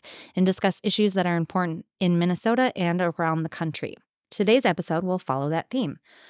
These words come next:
We are joined today by Jim Mortensen, who is the executive director of the Law Enforcement Labor Services.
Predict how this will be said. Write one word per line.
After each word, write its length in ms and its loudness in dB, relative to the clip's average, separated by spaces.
We 80 2
are 80 6
joined 280 2
today 280 2
by 320 -2
Jim 260 0
Mortensen, 580 2
who 100 2
is 100 0
the 80 -2
executive 520 -2
director 500 0
of 100 2
the 100 -2
Law 160 2
Enforcement 560 -2
Labor 300 0
Services. 600 -6